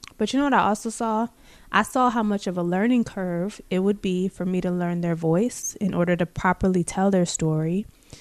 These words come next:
I saw how it would be a longer commute than expected when it comes to showing up every day, which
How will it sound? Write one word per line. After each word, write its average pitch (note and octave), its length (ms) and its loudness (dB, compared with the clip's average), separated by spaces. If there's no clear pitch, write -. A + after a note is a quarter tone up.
I G3 140 4
saw G#3+ 320 4
how F#3 480 4
it G#3 120 8
would G3 200 4
be G3+ 380 4
a F3 160 4
longer G3 500 2
commute F3 560 -2
than F3 140 -2
expected F3 880 -4
when G#3 140 2
it G3+ 80 2
comes G3 260 -2
to F#3+ 100 -4
showing F#3 380 0
up G#3 160 2
every F3+ 240 0
day, F3 260 2
which E3+ 300 0